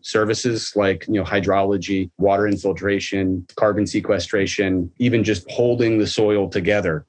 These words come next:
better than turf grass, gravel, right? And then going to the next layer up, it's, uh, grazing solar. So how can we introduce sheep as a vegetation management strategy that either replaces or supplements mowing?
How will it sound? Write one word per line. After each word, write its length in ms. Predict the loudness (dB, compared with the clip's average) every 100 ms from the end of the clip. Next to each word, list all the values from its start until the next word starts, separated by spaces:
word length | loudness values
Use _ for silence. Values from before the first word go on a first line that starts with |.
| _
better 240 | 0 2 2
than 160 | 0
turf 300 | 0 -2 -2
grass, 480 | -4 -4 -4 -8 -6 0
gravel, 380 | 0 0 0
right? 260 | 0 0 -2 -8 _
And 180 | -2 2
then 320 | 2 0 -2
going 420 | 0 0 0 0
to 80 | 0
the 60 | 0
next 260 | 0 0
layer 320 | 0 2 2
up, 240 | 0 -2 -4
it's, 440 | -4 -2 -4 -10 -4
uh, 320 | -2 0 0 0
grazing 400 | 0 0 0 -2
solar. 400 | -2 -4 -6 -10
So 220 | -2 0
how 180 | 2 0
can 180 | 0 0
we 260 | 2 2
introduce 640 | 2 0 0 0 0 -2 -8
sheep 320 | -2 0 0 0 0
as 320 | 2 2 2
a 220 | 0 0 -2
vegetation 500 | -4 0 0 2 4
management 400 | 4 2 0 -2
strategy 600 | -2 0 -2 -2 -4 0
that 320 | 0 2 -2 -4
either 260 | -2 0 -2
replaces 600 | -4 0 0 0 0 0
or 60 |
supplements 640 | 0 0 0 0 0 -4 -2
mowing? 360 | 2 2 0